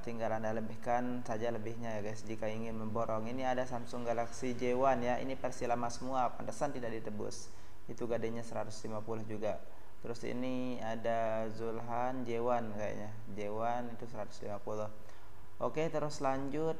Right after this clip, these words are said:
ini ada Oppo A tiga tujuh ya. OPPO A tiga tujuh ini gadenya enam ratus ribu rupiah.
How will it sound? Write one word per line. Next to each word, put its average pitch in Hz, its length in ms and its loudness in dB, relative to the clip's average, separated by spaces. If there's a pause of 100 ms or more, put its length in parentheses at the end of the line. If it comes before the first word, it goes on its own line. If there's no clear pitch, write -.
ini 135 320 0
ada 123 320 2
Oppo 123 400 2
A 117 80 4
tiga 120 320 0
tujuh 120 640 0 (320)
ya. 110 160 -2 (720)
OPPO 110 400 0
A 110 80 2
tiga 110 320 0
tujuh 113 560 0
ini 139 320 0
gadenya 123 640 0
enam 120 240 0
ratus 110 400 -2
ribu 110 240 0
rupiah. 113 480 0